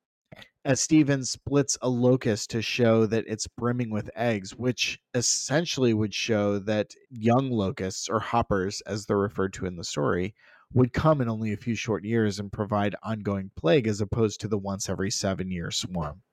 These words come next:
In a contrasting scene, however, old Stephen is shown, uh, to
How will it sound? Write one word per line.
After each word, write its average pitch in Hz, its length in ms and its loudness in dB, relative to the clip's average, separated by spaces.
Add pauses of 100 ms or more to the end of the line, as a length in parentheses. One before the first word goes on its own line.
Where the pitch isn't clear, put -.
(180)
In 127 80 0
a 123 40 2
contrasting 160 720 4
scene, 110 260 -2
however, 107 460 2
old 107 240 -2
Stephen 107 520 -2
is 101 340 -4
shown, 107 440 0 (500)
uh, 123 280 4 (120)
to 131 280 2